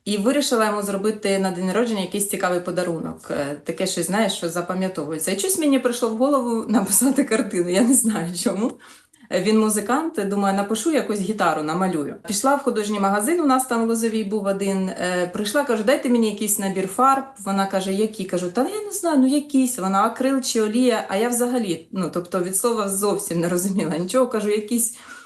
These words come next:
щоб швидко сохли". І вона мені дала акрил, те-, і купила полотно. Я вже одразу купила таке полотно, знаєш, немаленьке, п'ятдесят на сімдесят, щось таке, може, навіть більше, таке, знаєш.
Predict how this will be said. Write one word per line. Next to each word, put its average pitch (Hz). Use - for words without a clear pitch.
щоб 226
швидко 247
сохли". 170
І -
вона 381
мені 277
дала 226
акрил, 254
те-, 208
і 208
купила 202
полотно. 180
Я 196
вже 202
одразу 196
купила 196
таке 190
полотно, 185
знаєш, 196
немаленьке, 175
п'ятдесят 175
на 175
сімдесят, 175
щось -
таке, 180
може, 180
навіть 196
більше, 175
таке, 262
знаєш. 262